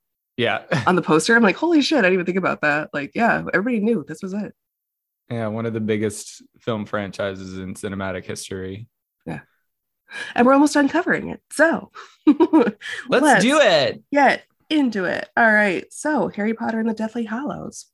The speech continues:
Speaker 2: Part Two, final movie. Season eight, episode one.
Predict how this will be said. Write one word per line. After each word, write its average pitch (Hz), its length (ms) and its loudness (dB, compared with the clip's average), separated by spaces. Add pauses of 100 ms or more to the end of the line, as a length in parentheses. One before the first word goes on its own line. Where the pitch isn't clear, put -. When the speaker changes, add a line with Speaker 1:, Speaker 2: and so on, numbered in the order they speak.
Speaker 2:
Part - 360 -4 (200)
Two, 226 340 0 (880)
final 175 220 2
movie. 247 340 0 (880)
Season 196 300 2
eight, 262 240 0
episode 196 340 -6
one. 254 180 -6